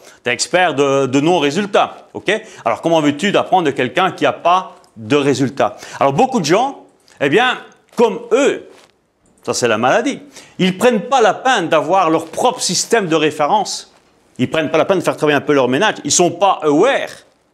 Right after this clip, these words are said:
ok ? Ils suivent le troupeau, ok ? Comme ils n'ont pas leur propre système de référence, leur propre système d'expertise, alors qu'est-ce qu'ils vont faire ? Ou ils ne savent peut-être pas encore où aller chercher les vrais experts,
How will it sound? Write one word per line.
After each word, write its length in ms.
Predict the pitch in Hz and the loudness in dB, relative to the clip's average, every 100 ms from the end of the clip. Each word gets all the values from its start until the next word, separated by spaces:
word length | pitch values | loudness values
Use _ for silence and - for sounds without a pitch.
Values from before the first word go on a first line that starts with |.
| - | -14
ok ? 180 | 98 208 220 - - | -2 -2 -2 -8 -4
Ils 80 | - | 0
suivent 300 | 196 214 151 | 0 0 0
le 100 | - | -2
troupeau, 580 | - 156 277 247 - - _ _ | -2 0 0 0 -6 -20 _ _
ok ? 260 | - - - - - - | -4 -2 -2 -6 -20 -2
Comme 180 | 208 277 | 2 4
ils 100 | 269 | 4
n'ont 160 | 220 202 | 4 2
pas 180 | 247 208 | 2 0
leur 200 | 175 - | 0 -4
propre 340 | - 262 247 | 0 0 0
système 440 | - 202 - 226 180 | -4 -4 0 0 2
de 100 | 170 | 0
référence, 760 | 165 - 160 180 254 - - - - | 0 0 0 2 0 -2 -12 -14 0
leur 260 | 170 160 - | 0 0 -2
propre 280 | 220 269 - | 2 2 0
système 540 | 208 196 - 208 170 | -4 -2 0 0 2
d'expertise, 960 | 165 170 - 165 - 277 294 - - - _ _ _ - - - | -2 -2 -4 -4 0 0 2 0 -4 -12 _ _ _ -20 -10 0
alors 240 | 120 131 | 0 2
qu'est-ce 220 | 196 180 | 0 0
qu'ils 120 | - 147 | 0 0
vont 140 | 139 | 0
faire ? 420 | 143 165 233 - - _ _ _ _ _ _ _ - | 0 0 0 -6 -20 _ _ _ _ _ _ _ 0
Ou 120 | 175 | 2
ils 60 | 214 | 2
ne 40 | |
savent 300 | - 196 - | 2 2 2
peut-être 340 | 180 175 - - | 0 0 -2 0
pas 80 | |
encore 500 | 185 - 202 180 135 | 0 2 2 2 0
où 140 | 208 196 | 2 2
aller 180 | 190 190 | 2 0
chercher 640 | - - - 180 156 - - | -2 0 2 2 0 -6 -12
les 140 | 98 101 | -6 -2
vrais 340 | 123 285 220 | 2 2 2
experts, 540 | 190 - 131 104 - | -2 -2 -2 -2 -6